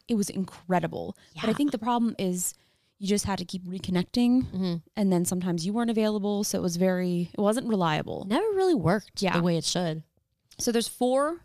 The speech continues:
Speaker 1: new phones. We have the iPhone twelve mini,
Speaker 2: Ooh.
Speaker 1: the iPhone twelve,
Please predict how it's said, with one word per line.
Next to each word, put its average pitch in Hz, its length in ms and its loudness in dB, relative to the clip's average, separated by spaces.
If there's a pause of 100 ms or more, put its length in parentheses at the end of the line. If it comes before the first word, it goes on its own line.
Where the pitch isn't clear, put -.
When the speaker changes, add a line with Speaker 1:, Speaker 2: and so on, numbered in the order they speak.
(100)
Speaker 1:
new 269 180 -4
phones. 185 460 -2
We 208 100 -2
have 170 220 -4
the - 140 -8
iPhone 160 600 -2
twelve 156 360 -4
mini, 185 340 -2 (140)
Speaker 2:
Ooh. 359 120 2
Speaker 1:
the - 80 -20
iPhone 170 480 -4
twelve, 208 520 -2